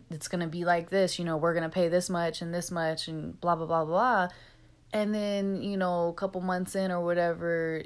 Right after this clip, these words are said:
it's no longer like that. And, you know, all the responsibility starts to slowly be put on one person or something like that. That's an important thing to discuss,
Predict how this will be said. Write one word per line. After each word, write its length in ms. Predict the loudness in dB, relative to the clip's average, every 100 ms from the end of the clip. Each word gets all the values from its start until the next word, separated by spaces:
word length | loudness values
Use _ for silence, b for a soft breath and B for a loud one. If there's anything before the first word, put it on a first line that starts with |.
| -6
it's 220 | -6 -4
no 140 | -2
longer 340 | 0 0 0 2
like 240 | 2 0
that. 300 | -2 -4 -6 -12 -20 -20 -20 -20 -20 -20 -20 -16 -8
And, 400 | -6 -4 -6 -6
you 100 | -2
know, 100 | 2
all 180 | 2 2
the 80 |
responsibility 840 | 0 -2 -4 -4 -2 2 2 0 -4
starts 380 | -2 0 0 -6
to 80 |
slowly 460 | -2 0 0 -2 -6 -12 -16 -6
be 120 | -6
put 200 | 0 2
on 160 | 2 0
one 220 | -2 0
person 460 | 0 0 -2 -6
or 100 | -6
something 280 | -6 -6 -6
like 200 | -6 -6
that. 180 | -2 -4 B B -2
That's 200 | 0 2
an 120 | 0
important 540 | -2 -2 -2 -2 -6
thing 380 | -4 -4 -4 -6 B B _ _ -6
to 120 | -4
discuss, 720 | -4 -4 0 0 -2 -10